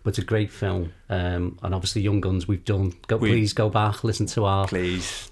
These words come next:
Speaker 1: our episode talking about Young Guns, one of our favourites. Uh, Few Good Men as well he's in.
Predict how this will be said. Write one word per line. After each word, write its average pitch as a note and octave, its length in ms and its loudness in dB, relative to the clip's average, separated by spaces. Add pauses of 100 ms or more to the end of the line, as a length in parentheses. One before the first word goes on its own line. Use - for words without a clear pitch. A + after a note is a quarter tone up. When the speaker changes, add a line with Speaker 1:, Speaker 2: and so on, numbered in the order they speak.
Speaker 1:
our A2+ 220 0
episode A2 460 0
talking G#2+ 260 0
about A2 100 0
Young G#2+ 200 2
Guns, G#2+ 260 0
one A#2+ 140 0
of G#2+ 40 0
our A2 140 2
favourites. G2+ 760 -2
Uh, G2 200 2
Few G#2+ 300 0
Good - 160 0
Men G#2 240 2
as G2+ 100 0
well G2+ 200 2
he's G#2 160 0
in. G#2+ 220 2